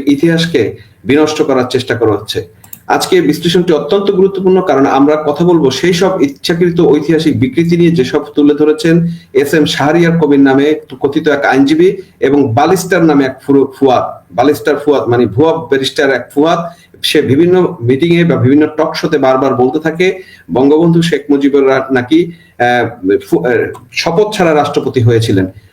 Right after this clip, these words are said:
আমরা আজকে সেই, আহ, আপনাদের সামনে তথ্য প্রমাণটা তুলে নিয়ে আসতে চাই যে সেই ঘটনাটা, এই যে ব্যারিস্টার ফুয়াদ, এরা যে টোটালি মিথ্যা বলছে এবং একটা প্রোপাগান্ডা করছে, সেই সত্যটাই আপনারা তুলে আনতে চাই। বঙ্গবন্ধু শপথ নিয়ে মিথ্যা দাবির জবাবে সত্য প্রকাশ।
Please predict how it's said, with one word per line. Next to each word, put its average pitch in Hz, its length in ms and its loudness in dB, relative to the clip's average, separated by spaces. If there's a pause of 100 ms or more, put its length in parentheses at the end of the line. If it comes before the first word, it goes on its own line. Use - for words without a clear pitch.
আমরা 175 260 2
আজকে 156 540 0
সেই, 160 400 0
আহ, 123 260 0
আপনাদের 147 280 0
সামনে 139 220 0
তথ্য 147 320 -2
প্রমাণটা 165 360 2
তুলে 170 260 2
নিয়ে 180 140 2
আসতে 170 240 -2
চাই 190 300 0 (220)
যে 143 340 0
সেই 165 320 0
ঘটনাটা, 143 400 0 (120)
এই 143 220 4
যে 165 140 4
ব্যারিস্টার 143 460 -2
ফুয়াদ, 151 300 0 (120)
এরা 131 100 0
যে 131 200 0 (180)
টোটালি 175 280 2
মিথ্যা 170 340 0
বলছে 185 440 0 (160)
এবং 147 220 2
একটা 147 160 -4
প্রোপাগান্ডা 175 480 0
করছে, 185 260 -2
সেই 165 180 -2
সত্যটাই 143 440 -2
আপনারা 127 260 -2
তুলে 143 240 0
আনতে 117 200 -2
চাই। 104 200 -2
বঙ্গবন্ধু 175 420 2
শপথ 175 300 -6
নিয়ে 170 120 0
মিথ্যা 160 280 0
দাবির 147 280 0
জবাবে 139 340 0
সত্য 143 380 -6
প্রকাশ। - 380 -4